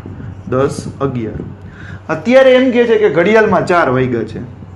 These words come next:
અત્યારે ઘડિયાળમાં ચાર વાગ્યા છે.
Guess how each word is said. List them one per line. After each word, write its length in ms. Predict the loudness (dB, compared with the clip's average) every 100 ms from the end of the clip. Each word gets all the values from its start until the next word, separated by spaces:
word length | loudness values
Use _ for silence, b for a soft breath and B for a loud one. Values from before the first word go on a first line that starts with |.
| -20 -20 -20 -20 -20 -20 -20 -20 -18 -18 -20 -20 -20 -20 -20 -20 -20 -18 -16 -16 -16 -18 -18 B B -10
અત્યારે 400 | -4 2 2 2
ઘડિયાળમાં 560 | 0 0 0 0 -2 0
ચાર 220 | 2 2
વાગ્યા 320 | 0 -2 -4
છે. 240 | -4 -8